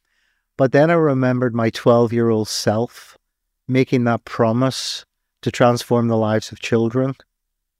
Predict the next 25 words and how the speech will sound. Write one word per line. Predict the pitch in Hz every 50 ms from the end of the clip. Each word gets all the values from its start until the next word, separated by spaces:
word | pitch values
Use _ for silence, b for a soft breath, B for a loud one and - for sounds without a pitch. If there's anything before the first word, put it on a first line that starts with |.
| _ _ _ _ _ _ -
And | 127 123
I | 127
thought, | - - 151 143 147 147
"I | 135 131
can't | - - - - 139 156 180 185 -
give | 170 175 160 151
up, | 170 175 160 - _ - - _ _ _ _ _ _ _ _ _ _ _
because | - 135 - 147 135 120
if | 131 - -
I | 131 123
give | 117 143 143 123
up, | 120 117 -
I'm | 131 123 123
giving | 127 120 - 131 120
up | 117 110 -
on | 117 110 107 107
them. | 104 104 113 123 131 143 143 _ _ _ _ _ _ _ _ _ _ _ _ _ _ _ _ _ _
I'm | - 131 123 117 120 120
not | 117 117 113 -
going | - 127 123 113
to | - -
give | 127 120 107 120
up | 113 - -
on | 117 113 110
them." | 110 110 113 123 131 131